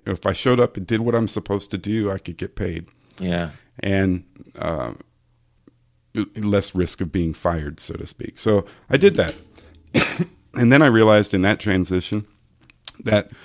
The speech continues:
Speaker 1: um, I was in the intelligence field, and I knew on the, uh, no better way to get trained in a field that would set me up for future success than on-the-job training and the, and the capabilities that the military had to deliver that.
Speaker 2: Mm-hmm.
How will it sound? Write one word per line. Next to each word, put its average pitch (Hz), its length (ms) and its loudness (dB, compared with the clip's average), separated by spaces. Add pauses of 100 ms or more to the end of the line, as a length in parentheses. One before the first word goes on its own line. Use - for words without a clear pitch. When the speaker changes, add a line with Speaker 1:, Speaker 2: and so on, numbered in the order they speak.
(560)
Speaker 1:
um, 101 200 2
I 110 140 6
was 117 180 6
in 120 80 6
the 117 80 6
intelligence 101 600 0
field, 95 320 2
and 92 100 0
I 92 60 2
knew 95 420 4
on 107 220 2
the, 107 360 0
uh, 104 200 -2 (160)
no 117 160 6
better 131 240 6
way 113 180 4
to 110 80 0
get 101 220 -6
trained 110 360 2
in 95 120 0
a 87 60 -4
field 104 320 0
that - 120 -2
would 87 160 -10
set - 240 -4
me 107 100 -2
up 98 200 -4
for 92 160 -8
future 101 340 -4
success 101 580 -2
than 92 280 -2
on-the-job 104 500 0
training 104 380 0
and 87 180 -2
the, 80 160 -8
and 92 220 -2
the 82 160 -6 (460)
capabilities 110 720 2
that 104 120 -6
the 90 80 -8
military 95 540 0
had 90 220 -4
to 73 100 -18
deliver 87 420 -4
that. 78 280 -8 (100)
Speaker 2:
Mm-hmm. 92 480 -10